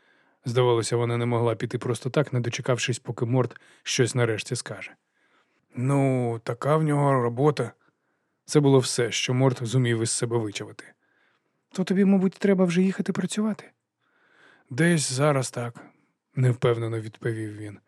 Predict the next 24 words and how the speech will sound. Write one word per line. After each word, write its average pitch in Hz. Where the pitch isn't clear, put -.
відчуваючи, 123
що 120
розмову 117
якось 117
непомітно 127
занесло 120
з 117
мілини 139
і 135
понесло 123
назад 120
невідомими 120
йому 120
глибинами. 107
А 120
тоді 123
Морт 139
почув 123
звук. 110
І 151
згадав 127
про 123
рідне 110
подвір'я, 139